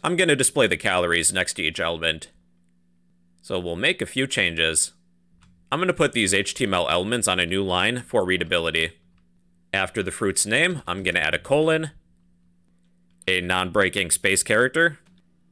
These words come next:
ampersand, N B S P for a space. Oh, then add a semicolon. Forgot about that. Then we'll insert some JavaScript.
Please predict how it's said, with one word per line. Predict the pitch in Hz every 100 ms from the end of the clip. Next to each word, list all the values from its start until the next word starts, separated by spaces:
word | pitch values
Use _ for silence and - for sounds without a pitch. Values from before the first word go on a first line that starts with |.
| _ -
ampersand, | 90 85 98 139 147 160 - _ _ _ _ _ _ _ _
N | 98 123 117
B | 98 95 101 - -
S | 87 80
P | - 139 151
for | - 78
a |
space. | - - 147 151 - - _ _ _ _ _ _ _ _ -
Oh, | 104
then | 87
add | 87 95
a |
semicolon. | - 85 80 92 85 113 147 - - _ _ _ _
Forgot | - 85 82
about | 82 82
that. | 110 147 - _ _ _ _ _ _ _ _ _ _ _ _ _ _ _
Then | 90 110 156 175 160 -
we'll | - 92
insert | 85 113 156 160
some | 151
JavaScript. | 156 156 - 98 85 -